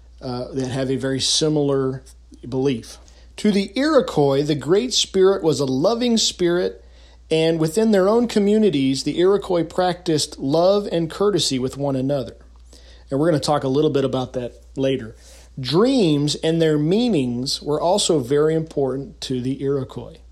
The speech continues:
Regarding political structure, the Iroquois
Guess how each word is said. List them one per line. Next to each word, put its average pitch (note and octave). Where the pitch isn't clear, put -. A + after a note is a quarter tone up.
Regarding C4+
political A#3
structure, D#3
the F3
Iroquois D#3